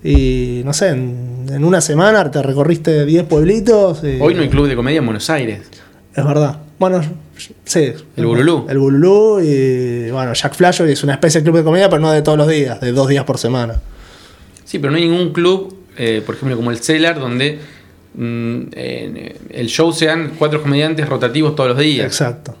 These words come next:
Speaker 2: Eso no existe acá.
Speaker 1: Ese es el proyecto que vamos a hacer juntos.
Speaker 2: Algún día.
Speaker 1: Algún día.
Speaker 2: Falta el socio gastronómico. Yo no puedo creer que, eh,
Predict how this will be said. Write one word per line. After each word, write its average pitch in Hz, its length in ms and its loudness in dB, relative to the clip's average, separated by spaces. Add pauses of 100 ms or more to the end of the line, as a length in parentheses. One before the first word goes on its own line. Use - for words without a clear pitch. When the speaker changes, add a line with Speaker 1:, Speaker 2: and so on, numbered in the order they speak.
Speaker 2:
Eso 127 260 -4
no 139 60 0
existe 139 360 -4
acá. 104 120 -6
Speaker 1:
Ese 151 120 2
es 170 60 4
el 143 120 2
proyecto 151 380 0
que 143 40 2
vamos 139 200 0
a 139 40 -4
hacer 135 160 -2
juntos. 127 380 -4 (260)
Speaker 2:
Algún 123 220 -2
día. 117 400 -2
Speaker 1:
Algún 123 280 -8
día. 117 200 -8 (160)
Speaker 2:
Falta 180 400 -2
el 135 100 -4
socio 160 220 -6
gastronómico. 139 600 -4 (140)
Yo 233 140 -8
no 190 80 -2
puedo 170 180 -4
creer 165 340 -2
que, 113 420 -4 (580)
eh, 110 580 -8